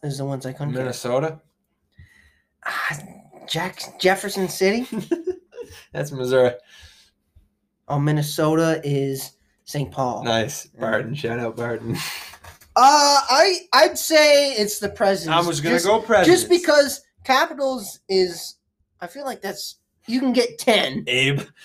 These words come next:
Speaker 1: Yeah, you can get ten.
Speaker 2: I can't. Not in
Speaker 1: You
Speaker 2: order.
Speaker 1: ain't gonna get ten in a row in presidents.
Speaker 2: Not in order.
Speaker 1: And what is the point of that?
Speaker 2: I can get th-, I can get four. I can get five, and then I'm missing until Abe, and then I'm missing until, uh, probably J F K, and then I'm missing until, uh, Bush.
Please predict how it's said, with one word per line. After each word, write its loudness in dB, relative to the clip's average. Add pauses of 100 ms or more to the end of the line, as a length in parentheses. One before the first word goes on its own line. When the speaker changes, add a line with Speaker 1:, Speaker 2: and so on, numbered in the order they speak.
(200)
Speaker 1:
Yeah, 2
you 0
can 2
get -2
ten. 0
Speaker 2:
I 2
can't. -10
Not -4
in 0
Speaker 1:
You 6
Speaker 2:
order. 8
Speaker 1:
ain't 4
gonna 6
get -2
ten 2
in 4
a 2
row 6
in -4
presidents. -6
Speaker 2:
Not -10
in -16
order. -10
Speaker 1:
And -2
what 4
is -4
the 0
point -2
of -6
that? -12 (100)
Speaker 2:
I -10
can -6
get -8
th-, -20
I -14
can -12
get -18 (100)
four. -10
I -8
can -12
get -14
five, 0 (200)
and -8
then -4
I'm -6
missing -6
until -4
Abe, -2 (260)
and -6
then 0
I'm 2
missing -4
until, 2
uh, 6 (160)
probably 0
J 0
F 0
K, 2
and -4
then -4
I'm -6
missing -10
until, 0
uh, -2
Bush. -4